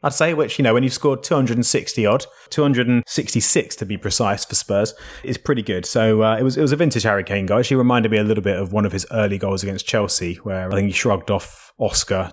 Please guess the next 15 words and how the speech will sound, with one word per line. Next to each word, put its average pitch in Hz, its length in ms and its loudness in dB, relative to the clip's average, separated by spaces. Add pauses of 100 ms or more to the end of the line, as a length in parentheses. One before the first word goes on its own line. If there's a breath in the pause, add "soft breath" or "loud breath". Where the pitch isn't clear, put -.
turned 104 480 0
and 95 240 -4
sort 95 140 -6
of 90 140 -10 (500 loud breath)
got 123 200 -2
a - 40 -2
few 107 160 0
pushes 104 500 -4
and 104 80 -8
managed 104 300 -8
to 98 80 -12
stay 107 160 2
on 95 100 0
his 98 140 -2
feet. 98 280 -2